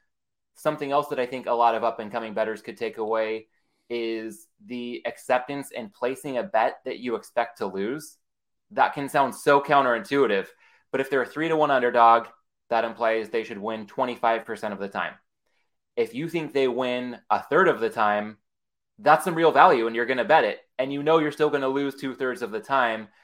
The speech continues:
but being able to stomach those losses for how handsomely those wins will pay when they come through, that can make a huge difference in the long run.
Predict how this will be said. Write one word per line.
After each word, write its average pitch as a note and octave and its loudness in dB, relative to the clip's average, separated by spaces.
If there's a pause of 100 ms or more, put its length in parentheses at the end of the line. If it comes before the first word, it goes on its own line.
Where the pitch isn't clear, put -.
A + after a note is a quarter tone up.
(220)
but A#2 -4
being B2 -6
able A#2 -2
to A2+ -2
stomach B2+ -2
those A2 -4
losses A#2 2
for A2+ -4
how A2+ 2
handsomely A2+ -6 (160)
those G#2+ -6
wins C#3+ -6
will A2+ 0
pay A2 -4
when G#2+ -4
they G#2+ -4
come A2 -10
through, G#2+ -4 (340)
that C3 2
can C3 -6
make B2 0
a A#2 -6
huge A2+ -8
difference A2 -2
in A2+ -6
the A2+ 2
long G#2+ 4
run. G#2+ -2